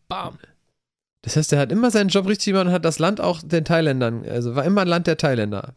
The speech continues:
Speaker 2: seit, seit
Speaker 1: Ja.
Speaker 2: Anbeginn der Zeit. Ich weiß es
Speaker 1: Mhm.
Speaker 2: gar nicht genau. Würde mich mal interessieren, ob da mal irgendwo Kriege waren an irgendwelchen Ecken, wo irgendein Land versucht hat, Thailand einzunehmen oder sowas.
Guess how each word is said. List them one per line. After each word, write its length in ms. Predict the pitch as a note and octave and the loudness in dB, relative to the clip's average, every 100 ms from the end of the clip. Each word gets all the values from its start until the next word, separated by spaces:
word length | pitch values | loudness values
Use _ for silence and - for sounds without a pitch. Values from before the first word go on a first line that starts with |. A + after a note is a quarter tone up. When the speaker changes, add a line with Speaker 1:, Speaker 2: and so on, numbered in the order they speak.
| - | -4
Speaker 2:
seit, 260 | C3+ C3+ | -2 0
seit 140 | D#3 D#3 | 0 2
Speaker 1:
Ja. 60 | |
Speaker 2:
Anbeginn 280 | F3 F#3+ E3+ | 2 2 2
der 100 | D#3+ | 0
Zeit. 300 | - A#2+ G2 _ _ _ - | -2 -4 -4 _ _ _ -8
Ich 80 | C#3+ | -2
weiß 140 | B2 | -2
es 60 | A#2+ | 0
Speaker 1:
Mhm. 60 | D#3+ | -4
Speaker 2:
gar 100 | - | -6
nicht 160 | G2 | -10
genau. 160 | - G2+ | -12 -8
Würde 140 | A2+ | -6
mich 100 | B2+ | -4
mal 120 | C#3 | -4
interessieren, 500 | F3+ F3+ - F3 G#2+ | -4 -6 -2 -2 -2
ob 100 | A2 | -4
da 80 | C3 | -2
mal 160 | A#2+ A#2 | 0 2
irgendwo 220 | C3 A#2+ | 0 -2
Kriege 360 | - D#3+ D3 B2 | -4 -2 -2 0
waren 240 | A#2+ A2+ | 0 0
an 120 | A2 | -4
irgendwelchen 360 | A2 A#2 A#2 A#2 | -2 -4 -4 -6
Ecken, 320 | - A#2+ C3+ | -8 -6 -2
wo 80 | A#2+ | -2
irgendein 260 | A2 A#2 A#2 | -2 -4 -2
Land 160 | A#2+ | -2
versucht 260 | B2 B2 A#2+ | 0 -2 -2
hat, 100 | B2 | -4
Thailand 280 | B2+ B2 G#2 | -2 -2 -2
einzunehmen 420 | C#3+ - G#2+ G#2 | -4 -4 -6 -4
oder 140 | G#2 | -6
sowas. 300 | G#2 G#2 A2 | -6 -8 -10